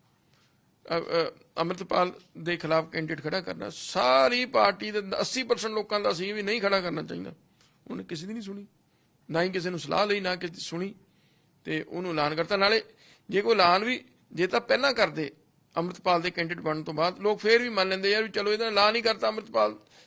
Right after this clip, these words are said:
ਸਿੰਘ ਬਾਅਦ 'ਚ ਕੈਂਡੀਡੇਟ ਬਣੇ ਨੇ।" ਜਿਸ ਦਿਨ ਅੰਮ੍ਰਿਤਪਾਲ ਸਿੰਘ ਨੇ ਅਨਾਉਂਸ ਕੀਤਾ, ਉਸ ਤੋਂ ਅਗਲੇ ਦਿਨ ਇਹਨਾਂ ਨੇ ਆਪਦਾ ਕੈਂਡੀਡੇਟ ਦਿੱਤਾ। ਇਹਦਾ ਮਤਲਬ ਤਾਂ ਇਹੀ ਸੀ ਨਾ ਵੀ ਉਹਨਾਂ ਨੂੰ ਇਹ, ਅ, ਅ, ਅੰਮ੍ਰਿਤਪਾਲ ਸਿੰਘ ਨੂੰ ਹਰਾਉਣ ਵਾਸਤੇ ਖੜਾ ਕੀਤਾ ਵੀ ਇਹ ਨਾ ਕਿਤੇ ਜਿੱਤ ਜਾਏ।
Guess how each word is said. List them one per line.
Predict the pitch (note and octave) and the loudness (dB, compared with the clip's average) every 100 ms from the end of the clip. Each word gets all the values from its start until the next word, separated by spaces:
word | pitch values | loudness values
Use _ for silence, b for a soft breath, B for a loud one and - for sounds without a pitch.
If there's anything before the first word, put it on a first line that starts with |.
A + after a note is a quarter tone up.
| - | -12
ਸਿੰਘ | A#3 G#3 | -8 2
ਬਾਅਦ | A3 B3 | 4 4
'ਚ | |
ਕੈਂਡੀਡੇਟ | A#3+ G3 F#3 E3+ | 0 0 0 -2
ਬਣੇ | D3+ | -8
ਨੇ।" | - B B B - | -12 B B B -2
ਜਿਸ | E3+ A#3 | 0 2
ਦਿਨ | D4+ C#4 | 4 4
ਅੰਮ੍ਰਿਤਪਾਲ | C4 C4 C#4 C4 | 4 2 4 4
ਸਿੰਘ | G#3 B3 B3 | 4 -4 -2
ਨੇ | A#3+ - _ _ _ _ - - | -4 -6 _ _ _ _ -12 0
ਅਨਾਉਂਸ | F3+ A#3 B3+ | 2 4 2
ਕੀਤਾ, | - F#3+ B3 | -4 0 0
ਉਸ | G#3+ | 2
ਤੋਂ | B3 | 2
ਅਗਲੇ | A3+ A3+ | 2 2
ਦਿਨ | A3 A3 - - - _ | 0 -4 -10 -16 -20 _
ਇਹਨਾਂ | G3 F#3+ | -6 -2
ਨੇ | F3+ | -2
ਆਪਦਾ | - D#3 | -2 -4
ਕੈਂਡੀਡੇਟ | F3 F3 - - | -6 -10 -10 -14
ਦਿੱਤਾ। | - _ b b - | -16 _ b b -6
ਇਹਦਾ | F3+ | -4
ਮਤਲਬ | A3+ G3+ A3+ | -2 -2 0
ਤਾਂ | A#3 | 2
ਇਹੀ | A3+ | 2
ਸੀ | G#3+ A#3 | 0 -2
ਨਾ | D#4 | -2
ਵੀ | F4 | -2
ਉਹਨਾਂ | C#4 C#4 C#4+ | -4 -2 -2
ਨੂੰ | C4 B B B - | -4 B B B -2
ਇਹ, | A#3+ A#3+ | 0 2
ਅ, | |
ਅ, | B2+ A#2+ A#2+ A#2+ A#2+ A#2+ A2+ G#2+ - | 2 2 2 2 0 0 -2 -4 -4
ਅੰਮ੍ਰਿਤਪਾਲ | G#3+ A#3 - A3+ G#3 | -2 -2 4 4 4
ਸਿੰਘ | A#3 | -4
ਨੂੰ | A3+ F3 | -2 2
ਹਰਾਉਣ | F3 G#3+ | 2 2
ਵਾਸਤੇ | A#3 G#3+ - | 0 0 -6
ਖੜਾ | A3+ B3+ | -4 -4
ਕੀਤਾ | A3 A3+ | -2 -4
ਵੀ | A#3 B3+ | 0 2
ਇਹ | |
ਨਾ | C4 | 2
ਕਿਤੇ | A#3 A3 | 0 -6
ਜਿੱਤ | G#3+ G#3 | -10 -10
ਜਾਏ। | G#3 | -14